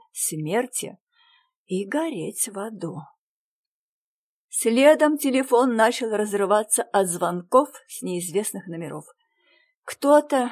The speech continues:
а вероятнее всего Милана, опубликовала её контакты.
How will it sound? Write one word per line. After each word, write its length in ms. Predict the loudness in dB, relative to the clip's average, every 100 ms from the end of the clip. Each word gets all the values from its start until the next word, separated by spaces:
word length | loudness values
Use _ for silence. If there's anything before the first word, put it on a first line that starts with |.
| -8
а 120 | -10
вероятнее 580 | -6 -4 -4 -4 -4 -6
всего 320 | -6 -4 -4
Милана, 680 | -2 -2 4 4 4 0 -2 0
опубликовала 920 | 0 0 -8 -10 -8 -6 0 0 -2
её 340 | -8 -10 -10 -12
контакты. 680 | -12 -12 -14 -16 -18 -20